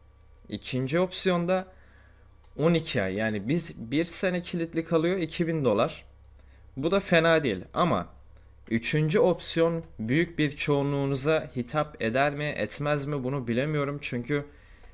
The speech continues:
iki sene boyunca kilitli kalıyor. Ama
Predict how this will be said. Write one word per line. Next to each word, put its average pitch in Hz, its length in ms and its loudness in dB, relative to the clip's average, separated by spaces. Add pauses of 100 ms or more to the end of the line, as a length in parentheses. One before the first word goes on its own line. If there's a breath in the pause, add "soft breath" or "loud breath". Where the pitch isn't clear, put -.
(140 loud breath)
iki 117 220 0
sene 117 340 0
boyunca 90 360 -4
kilitli 90 440 -8
kalıyor. 110 380 0 (580 soft breath)
Ama 165 440 2